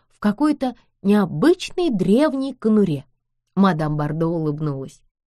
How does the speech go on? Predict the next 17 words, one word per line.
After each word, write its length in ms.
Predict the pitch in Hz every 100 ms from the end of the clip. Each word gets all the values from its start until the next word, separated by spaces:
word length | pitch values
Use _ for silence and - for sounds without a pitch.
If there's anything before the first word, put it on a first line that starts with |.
| _ _
«Ну, 220 | 523 508
я 220 | 320 233 202
бы 140 | 190
это 260 | 185 160 175
назвала 440 | 170 147 151 147
скорее 420 | 147 156 151 143
ложем, 500 | 135 135 143 156 359 -
потому 480 | 269 214 196 208 247
что 200 | - 190
находится 840 | 165 - - 294 359 403 - 339
оно 180 | 311 269
внутри 460 | 190 170 190 185
дома. 380 | 156 147 135 - _ _ _ _
Хотите 580 | - 190 - 359 - 427
взглянуть 560 | 277 185 214 175 143
на 100 | 143
него?» 280 | 151 147 147